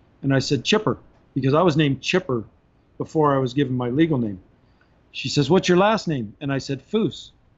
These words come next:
And she says, "Oh, you're Douglas." And I said, "No, I'm not." And what had happened is I was born in the hospital, and we stayed in the hospital for four days. And the minute that I was born, when my mom first saw me, she said that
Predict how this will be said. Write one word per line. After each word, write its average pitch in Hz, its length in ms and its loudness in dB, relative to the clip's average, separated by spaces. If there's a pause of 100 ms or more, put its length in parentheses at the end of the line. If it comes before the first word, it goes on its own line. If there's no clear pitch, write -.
(100)
And 135 100 -8
she 143 140 -8
says, 143 300 -6 (260)
"Oh, 240 100 4
you're 214 180 2
Douglas." 180 540 -2 (300)
And 127 100 -20
I 120 60 -18
said, 117 180 -20 (540)
"No, 180 260 -2
I'm 170 160 2
not." 123 380 -2 (1120)
And 143 180 2
what 170 120 6
had 160 100 4
happened 170 420 2
is 143 260 0 (720)
I 160 80 2
was 202 180 4
born 170 640 2 (500)
in 156 140 -2
the 185 60 2
hospital, 156 760 0
and 139 160 -4
we 170 140 4
stayed 202 320 2
in 185 120 0
the 160 60 2
hospital 160 460 0
for 135 200 -10
four 156 320 -2
days. 147 440 -4 (760)
And 143 380 2 (200)
the 143 80 2
minute 202 380 4
that 185 100 4
I 170 100 4
was 156 140 0
born, 160 400 0
when 143 100 -4
my 147 140 0
mom 156 320 -2
first 156 300 -2
saw 170 180 4
me, 135 180 2
she - 200 -6
said 151 300 2
that 143 160 0